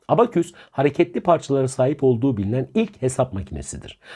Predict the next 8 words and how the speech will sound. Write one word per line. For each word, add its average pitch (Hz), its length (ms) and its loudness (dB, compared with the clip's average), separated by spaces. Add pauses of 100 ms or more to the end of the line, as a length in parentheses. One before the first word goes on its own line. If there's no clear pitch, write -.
(160)
Arap 208 280 2
sayılarının 147 560 0
ve 117 60 0
sıfır - 400 -2
kavramının 110 520 0
abaküs 180 500 0
yardımıyla 123 440 2
geliştirilmesi, 139 920 0